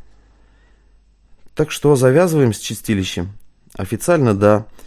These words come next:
но убийства Простатова и Силакова висят и на нас, так что разрабатывать розыск все равно будем".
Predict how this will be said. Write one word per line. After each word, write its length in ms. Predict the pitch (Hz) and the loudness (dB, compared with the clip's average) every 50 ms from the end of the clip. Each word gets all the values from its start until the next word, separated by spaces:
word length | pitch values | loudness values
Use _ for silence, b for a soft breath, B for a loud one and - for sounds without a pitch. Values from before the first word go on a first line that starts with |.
| b b b b b b b | b b b b b b b
но 160 | 104 104 104 | 0 0 0
убийства 420 | 107 107 127 143 127 - 123 117 | 2 0 0 -2 -2 -2 -4 -2
Простатова 680 | 110 - 120 113 107 - - - 131 127 - 113 107 | 0 0 0 0 0 -2 0 0 0 0 0 -2 -2
и 120 | 104 - 101 | -2 -2 -4
Силакова 540 | 101 - 113 110 107 101 - 147 139 127 113 | -4 -4 -2 -2 -2 0 0 0 0 0 0
висят 460 | 104 101 101 98 - 120 120 - - | 0 -2 -2 -2 -2 -2 -2 -2 -2
и 40 | 113 | -2
на 140 | 113 113 | 0 0
нас, 380 | 113 113 131 135 117 - - - b b b b b b b b b b | 0 0 0 -2 -4 -6 -10 -18 b b b b b b b b b b
так 120 | 131 151 | -6 -6
что 160 | - - 170 | -4 0 2
разрабатывать 600 | 156 156 139 143 147 143 131 127 127 135 127 120 - | 2 4 4 4 4 4 4 2 2 0 -2 -2 2
розыск 440 | 117 117 113 117 123 - - - | 2 2 2 2 0 -6 -8 -12
все 200 | - - - - | -14 -8 -2 0
равно 280 | 104 101 92 95 98 107 | 2 2 2 2 0 0
будем". 380 | 104 98 95 92 92 90 95 | -2 -2 -2 -2 -2 -2 -4